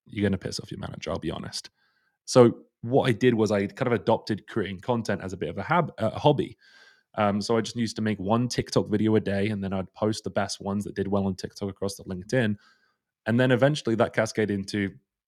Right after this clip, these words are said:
I was getting more engagement, I was getting nicer comments, I was getting feedback, both from my team, people I didn't know, but also as an account executive, I was jumping on calls with people.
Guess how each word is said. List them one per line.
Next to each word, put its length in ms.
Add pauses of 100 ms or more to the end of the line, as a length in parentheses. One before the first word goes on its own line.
(160)
I 60
was 100
getting 200
more 220
engagement, 520
I 40
was 100
getting 300
nicer 300
comments, 360
I 20
was 100
getting 180
feedback, 580
both 200
from 180
my 200
team, 480 (260)
people 200
I 40
didn't 240
know, 240 (420)
but 100
also 440 (460)
as 80
an 100
account 260
executive, 440
I 20
was 140
jumping 320
on 80
calls 240
with 100
people. 460